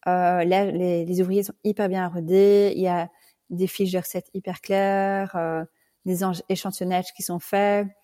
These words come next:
Euh, sur place, enfin, notre, euh, local ici, il est hyper aux normes. On l'a construit en fonction des normes, donc il est, il est top. Euh, ça, ça permet déjà de bien réduire les risques, comme il y a beaucoup de visibilité.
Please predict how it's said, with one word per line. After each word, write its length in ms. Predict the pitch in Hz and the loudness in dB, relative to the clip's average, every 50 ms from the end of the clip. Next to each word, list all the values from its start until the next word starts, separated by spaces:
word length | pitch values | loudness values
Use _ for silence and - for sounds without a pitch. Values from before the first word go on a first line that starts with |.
| _ _ _ _ _ _ - | _ _ _ _ _ _ -4
Euh, 300 | 180 180 180 180 180 180 | -2 0 0 0 0 -2
sur 280 | 175 - - 185 - | -2 -6 -8 -10 -10
place, 440 | - - 190 190 196 190 190 - - | -8 -4 -2 0 0 0 -2 -4 -4
enfin, 360 | 175 175 175 - 185 175 170 | -4 -4 -2 -2 -2 0 0
notre, 280 | 165 175 170 - - 190 | -2 -4 -6 -6 -8 -4
euh, 440 | 175 175 170 170 170 170 170 170 170 | -4 -2 -2 -2 -2 -2 -2 -2 -2
local 380 | 170 175 - - 202 190 180 | -2 -4 -4 -2 -4 -4 -2
ici, 280 | 180 175 - - - 190 | -4 -6 -8 -4 -4 -2
il 80 | 165 | -2
est 120 | 170 165 - _ _ - | -2 -6 -8 _ _ -2
hyper 540 | 202 208 214 208 - 196 185 190 185 - - - - | 0 0 0 0 0 0 0 0 -2 -4 -10 -12 -6
aux 100 | 190 180 | -4 -2
normes. 520 | 180 180 180 180 185 202 208 220 220 208 196 - _ - - - _ _ _ _ _ | 0 0 0 2 2 0 0 0 -2 -4 -6 -8 _ -20 -20 -20 _ _ _ _ _
On 60 | 180 | -4
l'a 100 | 185 185 | -4 -4
construit 600 | 185 - 190 185 170 - - - - 196 196 202 | -4 -2 -4 -4 -4 -6 -8 -6 -2 -2 -2 0
en 80 | 196 185 | -2 -4
fonction 320 | - - 185 - - 185 | -6 -8 -12 -10 -8 -6
des 100 | 180 180 | -4 -4
normes, 220 | 170 185 196 196 196 | -2 -2 0 0 -2
donc 140 | 190 190 | -2 -2
il 80 | - 185 | -4 -4
est, 140 | 175 170 - - | -4 -4 -4 -2
il 100 | 180 190 | -2 -2
est 120 | 175 - _ _ | -2 -2 _ _
top. 220 | - 190 190 190 - - - _ _ _ _ _ _ _ _ _ _ _ _ _ - | -4 -4 -4 -4 -6 -14 -20 _ _ _ _ _ _ _ _ _ _ _ _ _ -6
Euh, 480 | 180 175 175 180 180 180 185 185 180 | -2 -2 0 0 -2 -2 -2 -4 -4
ça, 140 | 175 - 220 | -2 -2 -2
ça 140 | 202 - 208 | 2 2 2
permet 220 | 196 208 196 202 | 2 2 0 0
déjà 140 | 202 190 208 | 2 0 0
de 80 | 190 185 | 0 0
bien 300 | 170 170 196 208 220 214 | 2 2 2 4 4 2
réduire 300 | 202 196 185 185 196 196 | 0 0 0 0 -2 -2
les 100 | 185 180 | -2 -2
risques, 300 | 160 190 220 214 - - | -2 -2 -4 -4 -4 -6
comme 140 | - 202 190 | -2 -2 0
il 40 | 185 | 0
y 40 | 196 | 0
a 40 | |
beaucoup 200 | 175 175 190 - | -2 -2 -2 -2
de 100 | 202 185 | -2 0
visibilité. 960 | 190 190 185 185 185 180 170 185 175 - - - 190 190 196 202 214 214 220 | 0 -2 0 0 -2 -2 -4 -4 -6 -8 -6 -4 0 0 2 2 0 -2 -4